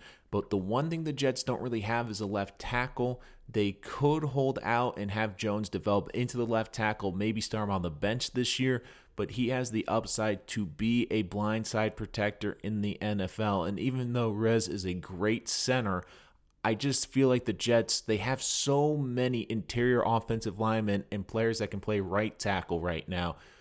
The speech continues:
They don't truly have, in my opinion, on this offensive line, a kid that really fits into the left tackle position with the pass blocking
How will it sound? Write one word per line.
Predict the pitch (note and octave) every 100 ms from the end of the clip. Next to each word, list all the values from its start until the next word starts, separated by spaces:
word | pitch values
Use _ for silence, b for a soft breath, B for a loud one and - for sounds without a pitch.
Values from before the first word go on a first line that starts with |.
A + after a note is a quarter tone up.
| b b -
They | G#2+ A2+
don't | G#2 - A#2+ C#3 D3 - _
truly | - C3 C3+ B2+ A#2
have, | G2 A2+ A2+ G#2+ -
in | G#2
my | G#2 A2+
opinion, | A2+ A2 A2
on | G#2 G2
this | F#2
offensive | G#2 G2+ A2 G2+ G#2 F2
line, | F#2+ F#2+ G2 B B B _
a | G#2+ E2
kid | - - B2+ A#2+
that | G2+
really | F#2+ B2 C#3+ C#3+
fits | C#3 - - B2 - -
into | B2+ B2+ A#2+ A2+
the | G#2
left | F#2+ G#2+ A2+ -
tackle | - A2+ A2 - G#2
position | - F#2 G#2+ G#2 - G2+ G2+
with | F#2 -
the |
pass | D#2 G2 A2 -
blocking | - G#2 G2+ F#2+